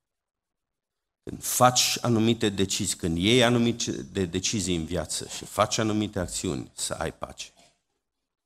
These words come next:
În sufletul tău, pacea lăuntrică dată de Duhul lui Dumnezeu.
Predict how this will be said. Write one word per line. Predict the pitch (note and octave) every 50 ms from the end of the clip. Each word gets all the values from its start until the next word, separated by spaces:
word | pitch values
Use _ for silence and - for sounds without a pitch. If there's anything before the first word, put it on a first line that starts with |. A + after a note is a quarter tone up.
| _ _ _ _ -
În | G2+ G2+ F#2
sufletul | - - - F#2 - - D#2+ D2+ - - C#2 B1+
tău, | B1+ - A1+ G1+ G1+ G1+ _ _ _
pacea | - G#2+ - - - - - F2
lăuntrică | F2+ F2+ F2 F2 F#2 F#2+ F#2 - - E2+ - - E2
dată | D2+ D#2 E2 E2 - - D#2
de | D2 D#2 D2+
Duhul | C#2+ D2+ C#2+ C#2 C2+
lui | C2+ B1+
Dumnezeu. | B1+ C2 B1 B1+ B1 - - B1+ A1